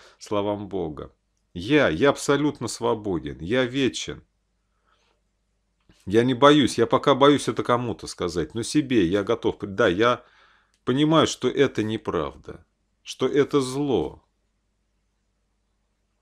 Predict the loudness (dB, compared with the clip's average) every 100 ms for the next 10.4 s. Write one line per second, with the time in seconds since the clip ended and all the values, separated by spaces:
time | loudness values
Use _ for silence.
0 | _ _ _ _ _ _ _ _ _ _
1 | 2 6 6 4 -2 -2 2 2 2 -2
2 | -8 0 0 0 -10 -6 -6 -6 -6 -6
3 | -6 -12 -14 -16 -14 -16 -20 _ _ _
4 | _ _ -6 -4 0 0 2 0 2 2
5 | 2 -10 -6 -4 -4 -4 -8 -12 -8 -8
6 | -8 -16 -18 _ _ _ _ -16 -4 -2
7 | 2 2 2 -2 -6 -2 0 -2 -4 -8
8 | -10 _ _ _ _ _ -8 -4 -2 -4
9 | -2 -4 2 2 2 -2 -2 -4 -4 -6
10 | -4 -2 -2